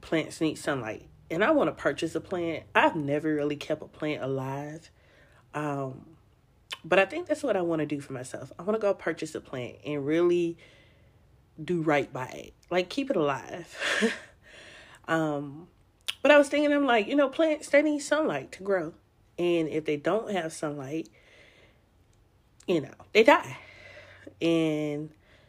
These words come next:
I was just thinking about people in general, and I'm like, you know,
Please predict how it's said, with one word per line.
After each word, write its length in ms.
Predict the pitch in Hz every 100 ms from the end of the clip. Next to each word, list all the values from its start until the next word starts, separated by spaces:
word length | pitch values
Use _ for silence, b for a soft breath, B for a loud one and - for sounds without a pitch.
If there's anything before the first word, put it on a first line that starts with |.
| b b b b b _ _ _ _ _ _ _ _ _ -
I 120 | 175
was 140 | 175
just 180 | 180 175
thinking 240 | 175 170 151
about 320 | 143 127 -
people 580 | 185 269 - 127 131 - _
in 180 | 151 151
general, 460 | 151 151 139 139 139
and 160 | 139
I'm 160 | 139 143
like, 280 | 135 131 156
you 60 |
know, 340 | 151 131 131